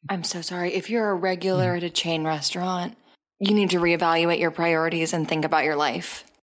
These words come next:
Speaker 2: We have multiple regulars. Usually it's families. Usually it's families with kids.
Speaker 1: It's Los Angeles.
Speaker 2: Yeah.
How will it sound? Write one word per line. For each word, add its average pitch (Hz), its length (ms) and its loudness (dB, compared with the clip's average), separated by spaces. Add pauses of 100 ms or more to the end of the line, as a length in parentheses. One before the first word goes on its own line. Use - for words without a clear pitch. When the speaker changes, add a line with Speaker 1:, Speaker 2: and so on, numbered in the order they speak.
(260)
Speaker 2:
We 156 100 6
have 165 100 4
multiple 123 460 2
regulars. 98 600 -4 (100)
Usually 175 440 4
it's 139 180 0
families. 95 540 -4
Usually 147 280 2
it's 139 100 0
families 107 340 0
with - 140 -16
kids. - 380 -10 (180)
Speaker 1:
It's 427 360 4 (100)
Los 320 400 6
Angeles. 220 880 4 (600)
Speaker 2:
Yeah. 101 100 -6